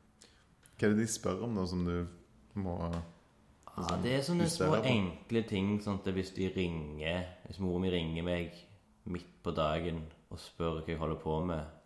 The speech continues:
Speaker 1: <laughs> Tatt med buksen ned.
Speaker 2: <laughs> Ja. Neste spørsmål.
Speaker 1: Wow.
Speaker 2: <laughs> Du er en kvinne. Hvilken kvinne er du?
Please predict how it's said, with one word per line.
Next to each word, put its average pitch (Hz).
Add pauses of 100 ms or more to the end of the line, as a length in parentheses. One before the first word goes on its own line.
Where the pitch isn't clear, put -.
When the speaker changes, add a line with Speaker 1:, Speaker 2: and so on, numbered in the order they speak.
(640)
Speaker 1:
<laughs> - (1300)
Tatt -
med 104
buksen 107
ned. 98 (240)
Speaker 2:
<laughs> 156
Ja. 127 (840)
Neste 139
spørsmål. 113 (100)
Speaker 1:
Wow. - (640)
Speaker 2:
<laughs> -
Du 110
er 110
en 110
kvinne. 95 (800)
Hvilken 104
kvinne 85
er 90
du? 78